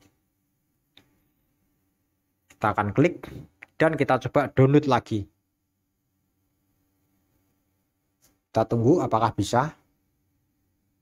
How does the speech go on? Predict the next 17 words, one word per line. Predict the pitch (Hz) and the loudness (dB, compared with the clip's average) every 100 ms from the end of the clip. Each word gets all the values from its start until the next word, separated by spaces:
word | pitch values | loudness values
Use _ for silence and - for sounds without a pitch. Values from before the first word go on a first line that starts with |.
| _ _ _ _ _ _ _ _ | _ _ _ _ _ _ _ _
Lagi | 107 104 110 | -2 0 0
proses | - 110 - 147 - | 0 -2 0 -4 -2
ini. | 110 139 180 _ _ | -4 -4 -8 _ _
Kita | - - 101 | -6 -2 -2
tunggu. | 104 98 139 | -2 0 0
Kalau | 139 127 127 | 2 0 0
sudah | 127 127 117 | -2 -2 -2
keluar | 123 131 | 0 0
sedikit | 120 - 147 180 | -2 -2 -2 -2
biasanya | - 110 123 147 | -2 -2 0 0
bisa | - 107 107 | -2 -2 -2
sahabatku | - 92 95 95 85 | -2 -4 -4 -6 -8
ya. | - _ _ _ _ _ _ | -10 _ _ _ _ _ _
Kita | 127 120 127 | -4 0 0
tunggu | 135 139 | 2 2
sahabatku | 131 107 104 - | 2 0 -2 -2
ya. | 117 | -4